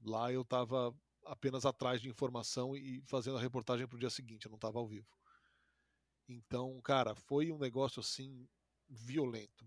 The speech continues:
É o que você falou, é perturbador. Perturbador. Naquele dia eu fui dormir quase cinco da manhã,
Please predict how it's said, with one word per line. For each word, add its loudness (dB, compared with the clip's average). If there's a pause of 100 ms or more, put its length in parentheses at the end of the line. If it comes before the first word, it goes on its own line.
É -4
o -2
que -8
você -2
falou, -2 (180)
é -8 (340)
perturbador. 4 (480)
Perturbador. 0
Naquele 0
dia 2
eu 4
fui -2
dormir 0
quase 4
cinco -2
da 2
manhã, 0